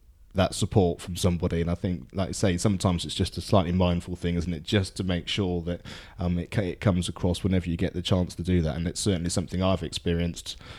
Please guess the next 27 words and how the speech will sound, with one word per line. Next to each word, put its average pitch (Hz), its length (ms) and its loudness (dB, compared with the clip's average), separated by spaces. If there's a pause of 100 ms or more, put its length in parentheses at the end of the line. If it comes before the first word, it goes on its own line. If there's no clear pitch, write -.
(140)
um, 85 400 0
when 92 160 2
I've 95 160 2
come 82 180 -2
in 82 120 -2
for 90 140 -4
my 85 140 4
few 85 280 -2
weeks, 82 320 -4
is 85 100 -6
that 90 160 -4
it, 87 140 -2
it, 98 180 -2
it, - 380 -4
it's 104 180 0
very 107 200 6
natural. 98 440 4
It 85 80 -2
happens, 95 400 0
it 104 200 0
happens 98 360 0
all 101 160 0
the 92 100 0
time, 90 360 2
and 85 80 -4
it 82 40 -8
doesn't, 92 300 -4